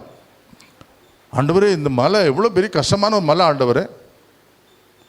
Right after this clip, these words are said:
நான் முடியலாம் வந்து இவ்வளோ கஷ்டப்பட்டேன் ஆண்டவரே." ஆண்டு சொன்ன, "கொஞ்சம் கஷ்டப்படு."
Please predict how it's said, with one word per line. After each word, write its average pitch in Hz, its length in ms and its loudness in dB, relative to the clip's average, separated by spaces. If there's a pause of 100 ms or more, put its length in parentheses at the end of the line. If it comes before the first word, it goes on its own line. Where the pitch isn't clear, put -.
(680)
நான் 147 240 2
முடியலாம் 214 300 2
வந்து 196 200 0
இவ்வளோ 202 40 2
கஷ்டப்பட்டேன் 180 500 0
ஆண்டவரே." 135 360 0 (920)
ஆண்டு 127 180 0
சொன்ன, 143 120 0
"கொஞ்சம் 156 260 -2
கஷ்டப்படு." 143 560 -4